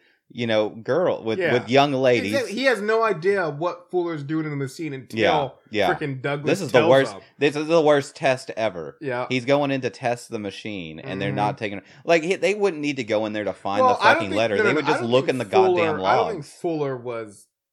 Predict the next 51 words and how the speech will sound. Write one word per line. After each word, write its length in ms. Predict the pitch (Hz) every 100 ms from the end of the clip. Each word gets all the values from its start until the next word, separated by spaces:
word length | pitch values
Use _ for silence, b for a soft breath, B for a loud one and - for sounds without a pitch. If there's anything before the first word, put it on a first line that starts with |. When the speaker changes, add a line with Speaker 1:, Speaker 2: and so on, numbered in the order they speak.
| _ _ -
Speaker 2:
testing 420 | 143 - 104 -
it, 140 | - _ _
'cause 360 | 113 98 95 -
it 140 | 113
sounds 380 | - 156 160 156
like 160 | 143 -
he 100 | 135
was 120 | 117
just 140 | 104
using 160 | 113 104
it 100 | 85 -
for 160 | 98
his 80 | 90
own 300 | 101 101 92 82 _ _
Speaker 1:
Yeah, 220 | 117 95
yeah, 140 | 80 90
Speaker 2:
gain. 20 | 85
Speaker 1:
yeah, 120 | 80
yeah. 220 | 76 67 -
Speaker 2:
But 140 | 147
still, 200 | - 180
Whitney 280 | 139 180 160
should 140 | 127
still 160 | - 147
be 80 | 131
able 100 | 113
to 60 |
look 220 | 113 120 113
in 60 |
there 120 | 104
and 100 | 101
Speaker 1:
But 60 | 131
Speaker 2:
see 40 | 143
Speaker 1:
that's 140 | 160
Speaker 2:
what 80 | 127
Speaker 1:
what 40 |
Speaker 2:
he 40 | 104
Speaker 1:
Whitney 180 | 120 90
Speaker 2:
was 40 |
doing. 80 | 101
Speaker 1:
thought 200 | 95 175
he 80 | 92
was 180 | 78 -
doing, 320 | 76 67 65
Speaker 2:
Yeah. 240 | 123 98 82
Speaker 1:
was 180 | 92 -
testing 440 | 104 82 - 80
the 80 | 78
machine. 240 | 76 147
Speaker 2:
True. 200 | 104 73 - _ _
Speaker 1:
Um, 420 | - 104 90 80